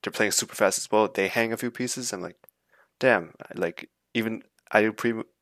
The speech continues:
even though I pre-move a bunch and they, and I hang pieces, they seem to hang pieces as well. So not everyone's, like,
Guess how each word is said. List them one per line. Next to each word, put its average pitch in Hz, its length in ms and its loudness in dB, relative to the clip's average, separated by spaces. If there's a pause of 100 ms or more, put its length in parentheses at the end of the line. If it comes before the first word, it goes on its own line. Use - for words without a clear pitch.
even 117 180 -2
though 113 140 4
I 107 80 6
pre-move 104 380 -4
a 98 40 -6
bunch 104 300 -2
and 87 120 -8
they, 92 180 -4 (540)
and 101 140 -4
I 98 60 4
hang 101 240 -4
pieces, - 480 -8
they 101 160 2
seem 101 160 -4
to 95 80 -2
hang 98 160 -4
pieces 95 320 -12
as 107 160 -16
well. 107 180 4
So 87 300 -4 (880)
not 131 180 6
everyone's, 110 420 2
like, - 280 -2